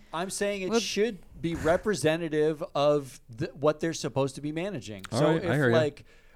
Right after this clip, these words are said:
Speaker 1: I, like, I, I don't, I just don't think that, like, making it some nominal amount and then making softball thresholds that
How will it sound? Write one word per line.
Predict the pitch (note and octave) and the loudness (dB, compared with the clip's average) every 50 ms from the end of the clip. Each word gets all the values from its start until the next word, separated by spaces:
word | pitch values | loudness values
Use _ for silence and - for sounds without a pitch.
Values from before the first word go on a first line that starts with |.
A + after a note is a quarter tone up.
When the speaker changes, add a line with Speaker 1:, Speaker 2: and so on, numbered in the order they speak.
| - - - _ | -20 -20 -14 _
Speaker 1:
I, | C#3 D#3+ - - | -10 -10 -10 -6
like, | F3 D#3+ D#3+ D#3 C#3+ - - | -2 0 0 0 0 -4 -6
I, | E3+ C#3+ - - - | -4 -4 -4 -4 -2
I | C#3+ D3+ D#3+ | -2 -2 -2
don't, | D3 F3 G3 G3 | -2 -4 -4 -2
I | E3+ D3 | -4 -4
just | D3 E3+ - | -4 -6 -6
don't | - G#3 F#3+ E3 | -6 -6 -6 -4
think | - F3 E3 D#3+ - | -4 -6 -6 -4 -6
that, | E3+ D#3 - | -6 -4 0
like, | D#3 D3 C3+ A#2+ - | 0 0 0 -2 -4
making | - B2+ B2+ C3+ C#3+ D3 - E3+ E3+ | -10 -8 -6 -4 -4 -4 -6 -8 -8
it | D#3+ D3 D3 | -6 -6 -6
some | - - D#3 D3+ C#3+ C#3 C3 C3+ C#3 B2 B2 | -6 -4 -4 -4 -4 -6 -8 -10 -8 -8 -6
nominal | B2 B2 C3 C#3 D#3 E3 E3 E3 D#3+ D#3 D#3+ E3 | -4 -4 -4 -2 -2 -2 0 0 0 0 -2 -2
amount | D#3 C#3 C3 B2+ B2+ B2+ B2+ C#3 F3 - | -4 -4 -4 -4 -4 -4 -4 -4 -6 -8
and | C#3+ B2+ | -8 -8
then | C3 C3 C3 B2+ | -8 -8 -8 -6
making | B2+ B2+ C#3 C#3 - D3+ C3+ | -6 -6 -6 -6 -8 -10 -10
softball | B2 - - - - C3+ B2+ C3 C3+ B2+ - B2+ A2+ C#3 C#3 C#3 C#3 C#3 C#3 C3+ | -10 -10 -10 -6 -4 -2 -2 -2 -2 -4 -6 -6 0 2 4 4 4 2 0 -4
thresholds | - - B2+ C3 C3+ C3 - - B2+ A#2+ B2 B2+ C3+ B2 - | -6 -8 -6 -6 -6 -6 -4 -4 -2 -2 0 -2 -4 -4 -4
that | C3+ C3 C3+ - | -4 -4 -4 -4